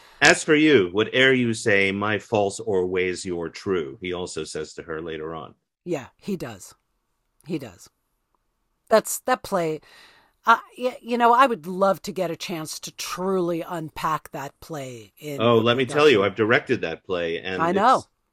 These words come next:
Speaker 1: you know, it, it, it's very challenging. It's very challenging, but it is, there, there are few, there are,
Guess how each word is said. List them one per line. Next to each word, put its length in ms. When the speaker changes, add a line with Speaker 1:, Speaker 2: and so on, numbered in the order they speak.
Speaker 1:
you 100
know, 220
it, 240
it, 240
it's 460
very 360
challenging. 800
It's 180
very 300
challenging, 580
but 220
it 140
is, 380
there, 280
there 220
are 140
few, 340
there 160
are, 160